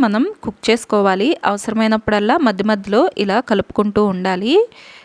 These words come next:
అడుగు పట్టకుండా చూసుకోవాలి. ఇప్పుడు బీన్స్ almost కుక్ అయిపోయాయండి. నేను ఒక పావు స్పూన్ పసుపు, ఒక స్పూనున్నర కారం, ఒక స్పూన్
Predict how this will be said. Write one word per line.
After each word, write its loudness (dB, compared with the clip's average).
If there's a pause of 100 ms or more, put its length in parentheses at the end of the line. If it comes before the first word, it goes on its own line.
(340)
అడుగు -4
పట్టకుండా -2 (100)
చూసుకోవాలి. 0 (1040)
ఇప్పుడు 2 (260)
బీన్స్ 0 (320)
almost -2
కుక్ -6
అయిపోయాయండి. -4 (500)
నేను 0 (300)
ఒక -2 (200)
పావు 2
స్పూన్ 0
పసుపు, -2 (600)
ఒక -6 (220)
స్పూనున్నర -4 (640)
కారం, 0 (1200)
ఒక -4
స్పూన్ 2